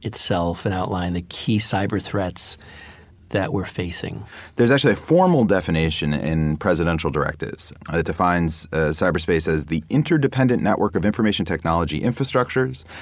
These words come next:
Speaker 2: and includes the internet, telecommunications networks, computer systems, and embedded processors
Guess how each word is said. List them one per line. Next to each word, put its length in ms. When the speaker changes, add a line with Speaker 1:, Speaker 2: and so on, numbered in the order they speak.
Speaker 2:
and 140
includes 400
the 140
internet, 420
telecommunications 800
networks, 380
computer 380
systems, 500
and 160
embedded 320
processors 560